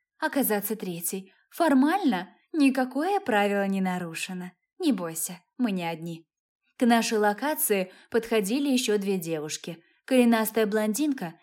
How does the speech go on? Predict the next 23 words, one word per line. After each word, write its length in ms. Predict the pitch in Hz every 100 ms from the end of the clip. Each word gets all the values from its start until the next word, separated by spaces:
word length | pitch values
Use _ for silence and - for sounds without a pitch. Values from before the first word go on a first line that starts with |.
| _
и 100 | 277
та 180 | 262 254
брюнетка, 560 | 254 285 269 226 - 170
что 180 | -
была 260 | 180 185 180
моей 180 | 185 196
соседкой 520 | 220 247 247 220 254
по 120 | 277
камерам, 540 | 285 302 185 160 151 151 _ _ -
и 100 | 254
так 280 | 220 185
увлечённо 580 | 175 170 165 - 277 262
поучала 560 | 240 190 185 202 196 202
меня, 440 | 220 247 208 156 - _
когда 300 | - 262 214
я 120 | 202 180
появилась 560 | 180 175 208 285 262
среди 300 | 196 202 175
них 280 | 175 175 254 - _ -
в 60 |
растерянных 720 | 240 226 220 175 156 165 165 -
чувствах. 600 | 160 147 - 151 - _ _ -
Мужчина, 640 | 233 233 - 339 233 170